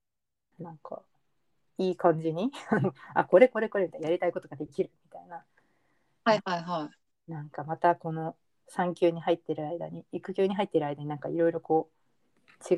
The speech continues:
Speaker 1: う世界が見えてくるっていうのはす-、
Speaker 2: <laughs>
Speaker 1: よくあるんですけどね。すごい。
Speaker 2: 確かに。え、そのネットリファイとバーセルはど-、結構何が違うの？決定的にここが違うみたいなのあんの？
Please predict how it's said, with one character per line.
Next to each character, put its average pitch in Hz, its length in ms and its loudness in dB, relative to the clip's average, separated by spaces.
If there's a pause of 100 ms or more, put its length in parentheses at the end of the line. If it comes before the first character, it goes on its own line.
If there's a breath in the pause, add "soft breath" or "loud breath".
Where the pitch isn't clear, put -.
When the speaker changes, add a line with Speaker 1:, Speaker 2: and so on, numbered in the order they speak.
Speaker 1:
う 185 60 6
世 208 100 -2
界 226 140 4
が 277 160 10
見 175 60 6
え 165 40 2
て 151 140 -8
く 151 100 -6
る 147 80 -6
っ 143 40 -12
て - 180 -8
い 151 100 -2
う - 20 -6
の 147 80 -6
は 151 80 -6
す-、 165 260 -2
Speaker 2:
<laughs> - 40 -20
Speaker 1:
よ 175 140 -6
く - 120 -6
あ 151 60 0
る 147 120 -6
ん 151 40 -10
で 165 80 -14
す - 100 -20
け - 100 -16
ど 180 80 -20
ね。 165 220 -8 (480)
す - 140 -20
ご 175 180 -4
い。 139 120 -12
Speaker 2:
確 - 200 -14
か - 60 -4
に。 - 80 4
え、 302 40 10
そ - 80 2
の 226 60 10
ネ 240 60 10
ッ - 40 -4
ト 571 120 6
リ 539 80 4
フ 359 60 6
ァ 233 80 12
イ 190 100 6
と 208 200 8
バ 190 160 0
ー 196 60 -6
セ 202 100 4
ル 196 100 6
は 190 100 2
ど-、 180 200 2
結 143 160 0
構 156 180 0 (180)
何 180 240 0
が 135 100 2
違 127 180 -4
う - 60 -10
の？ - 100 -14 (280)
決 151 180 -10
定 156 120 2
的 160 140 -2
に 156 120 -2
こ - 140 -10
こ 151 80 0
が - 20 -4
違 151 120 -4
う 147 40 -2
み 139 120 -4
た 127 80 -8
い - 20 -6
な 139 80 -6
の - 60 -6
あ - 20 -6
ん - 60 -6
の？ - 100 -14